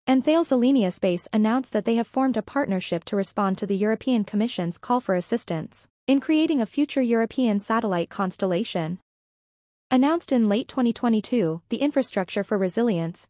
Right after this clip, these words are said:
Interconnectivity, and Security by Satellite, iris two constellation will provide the European Union with internet connectivity from low Earth orbit,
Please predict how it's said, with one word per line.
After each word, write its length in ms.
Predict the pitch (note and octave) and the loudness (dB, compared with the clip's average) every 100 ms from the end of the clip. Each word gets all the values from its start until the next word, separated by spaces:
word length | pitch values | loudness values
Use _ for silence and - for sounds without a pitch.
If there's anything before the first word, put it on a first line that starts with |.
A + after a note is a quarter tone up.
| - | -2
Interconnectivity, 1000 | A3+ - C4+ A#3 G3+ - B3 F3 E3 F#3+ _ | 0 0 0 0 -2 -2 0 0 -2 -4 _
and 140 | A3 | -2
Security 480 | A3 - - C#4+ G#3 | -2 -4 0 2 2
by 160 | F3+ F#3 | 0 -2
Satellite, 720 | F3+ G#3+ A3+ E3+ D#3+ D#3 - _ - | 0 -2 0 0 -2 -4 -12 _ 0
iris 340 | D4+ D#4 D4 | 2 2 0
two 400 | - C#4 F3+ F#3 - | 0 0 0 -4 -10
constellation 720 | - C#4 D4 B3+ A3 C4 - F#3 | -4 -2 0 2 2 0 -2 -2
will 100 | F#3+ | -2
provide 380 | A#3 G#3+ A3 | -2 0 0
the 100 | G#3+ | 0
European 520 | G3+ A3 A#3 B3+ A#3+ G#3 | 0 0 0 0 2 4
Union 420 | A3 A3 E3 E3+ | 4 2 0 -2
with 160 | G#3+ - | -4 -4
internet 380 | C4 B3+ G3+ | -2 -2 -2
connectivity 640 | - G#3+ F#3+ - B3+ G3+ F3 | -2 -4 -2 -2 -2 -2 -2
from 220 | - F#3+ | -2 0
low 160 | G3 G#3+ | 2 0
Earth 160 | G3+ | -2
orbit, 420 | - G3 D#3+ D3+ | -2 -2 -2 -6